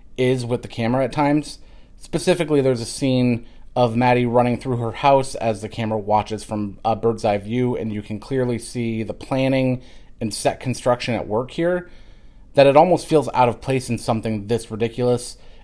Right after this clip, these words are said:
and yet I love it for all the choices that are being made. And you consistently hear this when smaller directors get their chance to make big budget movies for the studio, where they get to make one for the studio and then one for them.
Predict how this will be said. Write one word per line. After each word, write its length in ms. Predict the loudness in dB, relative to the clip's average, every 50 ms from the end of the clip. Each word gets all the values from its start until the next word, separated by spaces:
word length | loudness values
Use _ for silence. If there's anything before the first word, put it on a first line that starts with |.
| -6 -2
and 120 | 2 2 4
yet 160 | 4 4 2 4
I 140 | 2 2
love 420 | 2 2 0 2 6 6 6 6 4
it 120 | 0 -2
for 160 | 0 2 4
all 120 | 4 4 4
the 80 | 2
choices 480 | -4 -2 -2 -2 -2 -2 -4 -6 -6 -2
that 120 | -2 0
are 80 | 0 -2
being 300 | -2 -2 -4 -4 -4 -4
made. 400 | -2 -2 -2 -2 -2 -4 -6 -10 -14 -20 -20 -20 -20 -20 -14 -6 -2
And 340 | 0 2 2 2 0 -4 -8 -10 -10
you 140 | -8 -6
consistently 720 | -2 0 -2 0 2 0 0 0 0 -6 -4 -2 -2 -2 -2
hear 280 | -2 -2 0 2 4
this 240 | 4 4 2 0 -2 -14 -14 -8
when 420 | 0 2 2 4 4 2 0 -2
smaller 400 | -4 -2 2 4 6 6 6 4
directors 760 | 2 2 2 2 2 0 -2 -2 0 0 0 0 -2 -6 -10 -16 -18 -20 -20 -16 -12
get 280 | -6 0 2 2 2 2
their 120 | 0 -2
chance 360 | -2 -2 -2 -2 -2 -2 -2
to 80 | -2 -2
make 240 | -2 -2 -2 -4 -4
big 320 | -6 -6 -6 -8 -8 0
budget 280 | 0 0 0 0 -2 -4
movies 320 | -2 -2 -2 -2 -4 -6
for 120 | -4 -4 -4
the 100 | -4 -4
studio, 460 | -6 -4 -2 -2 0 2 2 2 2
where 420 | 2 2 2 4 4 2 0 -2 -8 -18 -20 -20 -20 -20 -20 -12 -4
they 100 | -2 -2
get 140 | -2 -2 -2
to 60 | 2
make 160 | 2 2 2 2
one 280 | 4 4 6 4 4
for 140 | 2 2 2
the 80 | 2 2
studio 460 | 0 0 0 2 4 4 4 4 4
and 120 | 2 0
then 160 | 0 0 0
one 260 | 0 0 2 2 0 0
for 140 | 0 -2
them. 420 | 0 2 2 0 0 -2 -4 -6